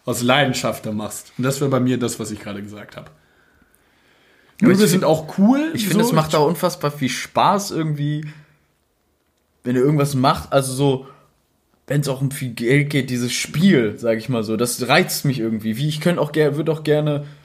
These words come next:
Speaker 2: an der Börse arbeiten oder so, als Broker. Das wär auch voll mein Ding.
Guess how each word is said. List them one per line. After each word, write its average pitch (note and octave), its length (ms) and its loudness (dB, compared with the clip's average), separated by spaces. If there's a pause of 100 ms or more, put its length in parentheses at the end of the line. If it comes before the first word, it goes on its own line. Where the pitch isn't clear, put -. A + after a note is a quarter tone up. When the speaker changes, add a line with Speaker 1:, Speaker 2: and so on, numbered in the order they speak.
(120)
Speaker 2:
an C3 120 -2
der B2+ 120 4
Börse D#3 480 4
arbeiten G#2 460 0
oder G#2+ 240 -4
so, G#2 140 -6
als G#2 160 -4
Broker. C3+ 600 2 (300)
Das A2+ 180 -6
wär C3 100 2
auch C#3 120 -2
voll D3+ 260 2
mein C#3 200 0
Ding. A2 280 -4